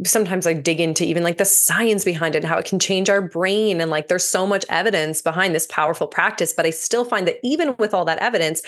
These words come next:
a lot of people have that block to starting it. And I think some of it comes from the perfectionism part of,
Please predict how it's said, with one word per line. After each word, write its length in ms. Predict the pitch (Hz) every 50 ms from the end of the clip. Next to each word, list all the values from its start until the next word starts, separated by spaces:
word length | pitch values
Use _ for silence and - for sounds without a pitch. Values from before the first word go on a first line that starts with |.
| - - - - -
a 60 | -
lot 240 | 190 190 196 233 302
of 80 | 330 -
people 340 | - 339 370 - - 156
have 200 | 165 151 185 185
that 240 | 208 220 214 - 170
block 580 | - 185 196 220 262 247 - - - - - _ _ - - - - _ -
to 80 | 214
starting 460 | 202 - - 208 - - 294 254 180
it. 80 | 165 151
And 100 | 151 175
I 60 | 185
think 180 | 185 220 208 196
some 240 | - - 202 214 233
of 100 | 254 277
it 100 | 254 -
comes 320 | - 202 180 175 175 -
from 440 | - 180 170 165 170 175 175 175 175 _ _ _ _ _ _ -
the 400 | 160 156 165 160 160 156 160 - _ _ _ _
perfectionism 600 | - 185 160 170 160 - - 190 180 196 202 208
part 300 | - - 180 202 226 220
of, 380 | 226 175 170 165 165 160 156 160